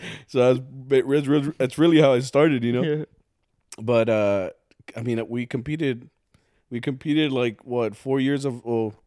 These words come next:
Speaker 1: four years of high school. I competed another
Speaker 2: Well, I
Speaker 1: two
Speaker 2: mean,
Speaker 1: years in
Speaker 2: well, you
Speaker 1: college.
Speaker 2: didn't compete, like, in middle school?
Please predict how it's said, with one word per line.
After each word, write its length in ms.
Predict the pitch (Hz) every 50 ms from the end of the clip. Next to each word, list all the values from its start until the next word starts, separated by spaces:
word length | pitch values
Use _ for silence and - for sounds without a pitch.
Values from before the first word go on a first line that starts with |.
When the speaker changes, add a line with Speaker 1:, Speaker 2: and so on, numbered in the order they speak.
| _
Speaker 1:
four 180 | _ - 120 120
years 120 | 123 123
of 120 | 127 113 107
high 100 | 120 120
school. 400 | 120 - - 131 123 120 120 117
I 160 | 110 113 117
competed 560 | 110 - 113 - 120 120 120 113 113 - _ _ _ _ _ _ _ _ _
another 200 | - 117 160 180
Speaker 2:
Well, 100 | 190 196
I 20 | 208
Speaker 1:
two 60 | 202
Speaker 2:
mean, 80 | - 120
Speaker 1:
years 180 | 120 117 113
in 100 | 113 110 107 117
Speaker 2:
well, 220 | 113 180 190 185
you 60 | 185
Speaker 1:
college. 100 | 196 190
Speaker 2:
didn't 180 | 202 220 226 208
compete, 280 | - 196 185 208 196 202
like, 180 | 214 208 190
in 300 | 185 175 170 156 147 - -
middle 140 | 165 202 214
school? 240 | - - 277 262